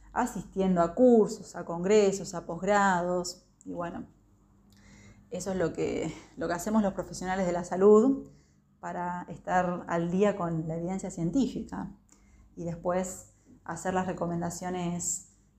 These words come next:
pertinentes. ¿Mm? Bueno, además doy clases en una, en una materia de, de la Facultad de Medicina de,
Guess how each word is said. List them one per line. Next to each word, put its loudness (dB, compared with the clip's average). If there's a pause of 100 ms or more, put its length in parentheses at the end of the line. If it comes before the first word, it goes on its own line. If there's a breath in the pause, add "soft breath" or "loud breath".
(300)
pertinentes. -6
¿Mm? 2 (360)
Bueno, -4
además -4
doy -4
clases -2
en -8
una, -4 (800 soft breath)
en -8
una -4
materia 0
de, 2
de -8 (160)
la -10
Facultad -4
de 0
Medicina -2
de, -4